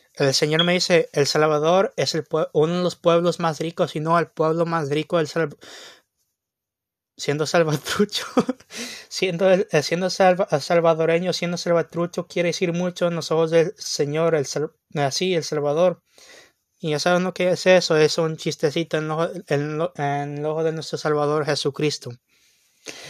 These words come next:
<sighs> Que es el pueblo más rico en Latinoamérica,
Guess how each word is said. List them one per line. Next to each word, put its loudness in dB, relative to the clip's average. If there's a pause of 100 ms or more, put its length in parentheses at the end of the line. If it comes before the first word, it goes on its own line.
(960)
<sighs> -8
Que 2
es -2
el 6
pueblo 2
más 0
rico -2
en -2
Latinoamérica, -4